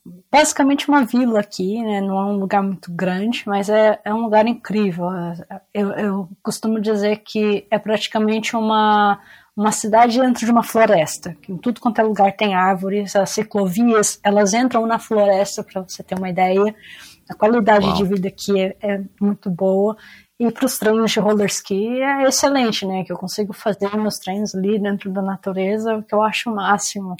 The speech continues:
Speaker 1: É, o, o santo Pascal, é, <laughs> coitado, ele, ele é, a gente tá junto já há quase cinco anos,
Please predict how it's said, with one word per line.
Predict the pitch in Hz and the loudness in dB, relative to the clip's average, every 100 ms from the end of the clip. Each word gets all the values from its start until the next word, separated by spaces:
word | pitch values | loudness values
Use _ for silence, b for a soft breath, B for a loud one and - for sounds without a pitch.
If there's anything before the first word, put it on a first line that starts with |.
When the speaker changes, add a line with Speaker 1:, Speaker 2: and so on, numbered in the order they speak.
| B B B B B | B B B B B
Speaker 1:
É, | 208 196 190 185 190 190 | 2 4 4 2 2 0
o, | 190 196 180 | 0 -2 -2
o | 170 | -2
santo | - - 240 254 233 | -2 2 4 4 2
Pascal, | 214 202 - 202 220 220 | 2 0 4 6 8 8
é, | 202 185 170 | 6 4 -2
<laughs> | - | -6
coitado, | 185 - - 170 202 - - B B B B B 214 | -6 -2 2 4 4 2 -2 B B B B B 0
ele, | 220 226 208 B B B B B _ - | 2 4 2 B B B B B _ -4
ele | 220 208 214 | 0 4 6
é, | 208 208 208 196 185 175 - _ _ _ - - _ _ | 6 6 6 4 -2 -6 -12 _ _ _ -14 -14 _ _
a | 208 | 0
gente | 185 214 - | 0 0 2
tá | 214 | 2
junto | 220 220 208 | 2 0 2
já | 220 208 202 - | 6 6 4 0
há | 180 | -4
quase | 185 - 214 214 214 | -4 2 6 6 2
cinco | - 220 214 202 | 0 -2 0 0
anos, | 196 220 254 | 2 0 0